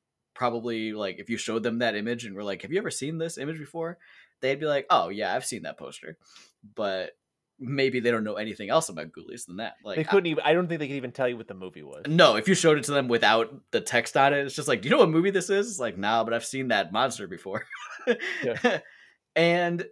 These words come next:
Speaker 1: you know, I think that that's very interesting, and I think that, you know, it's an iconic image, and I think that there are stories about this movie that are iconic and well remembered, but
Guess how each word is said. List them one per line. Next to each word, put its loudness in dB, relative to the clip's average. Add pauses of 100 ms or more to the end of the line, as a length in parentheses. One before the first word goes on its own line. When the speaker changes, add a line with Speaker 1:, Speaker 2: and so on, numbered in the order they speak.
(140)
Speaker 1:
you -2
know, 6
I 6
think -2
that 2
that's 2
very 0
interesting, -8
and -4
I -4
think -10
that, -6 (720)
you -4
know, -2
it's -6
an -4
iconic -4 (240)
image, -4
and -10
I -10
think -10
that -8
there -6
are -6
stories -8
about -10
this -12
movie -10
that -10
are -6
iconic -10
and -10
well -8
remembered, -10
but -6